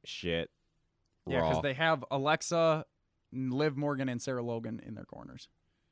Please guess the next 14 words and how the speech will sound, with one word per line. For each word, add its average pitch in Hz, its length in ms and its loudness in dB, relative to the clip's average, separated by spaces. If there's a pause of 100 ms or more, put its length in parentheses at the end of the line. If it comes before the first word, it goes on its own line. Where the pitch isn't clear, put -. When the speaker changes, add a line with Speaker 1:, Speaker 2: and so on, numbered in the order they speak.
(580)
Speaker 1:
With - 200 -8
one 73 560 -6
fucking 67 320 -8
heel 65 480 -12
on. 107 100 -8
Speaker 2:
Yeah. - 80 -10
Speaker 1:
One, 127 480 6
I 127 40 -4
mean, 107 240 2
one 98 160 4
fucking 87 260 -4
face. 73 360 -6
Speaker 2:
Yeah. - 120 -6
Speaker 1:
One 135 560 6